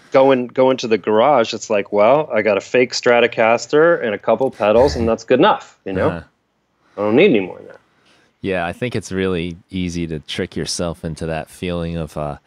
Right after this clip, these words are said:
Speaker 2: "I need more, I need this, I need that piece of gear, I need this particular function, which is not available on this model."
Speaker 1: We're all victims of capitalism, you know, and we perpetuate it,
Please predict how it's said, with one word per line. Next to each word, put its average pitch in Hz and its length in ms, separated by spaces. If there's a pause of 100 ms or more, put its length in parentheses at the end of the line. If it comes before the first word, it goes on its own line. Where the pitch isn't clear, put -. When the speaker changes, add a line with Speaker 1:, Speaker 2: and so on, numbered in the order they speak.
(220)
Speaker 2:
"I 92 100
need 82 360
more, 85 360
I 82 80
need 78 240
this, 82 320
I 80 80
need 80 160
that 82 220
piece 85 260
of 76 80
gear, 82 360
I 80 120
need 90 180 (120)
this 90 220
particular 80 540
function, 82 460
which 78 160
is 73 120
not 78 160
available 78 440
on 76 180
this 82 180
model." 76 380 (720)
Speaker 1:
We're 135 180
all 139 100
victims 120 440
of 110 80
capitalism, 98 800
you 104 100
know, 98 180
and 101 100
we 101 80
perpetuate 117 760
it, 107 160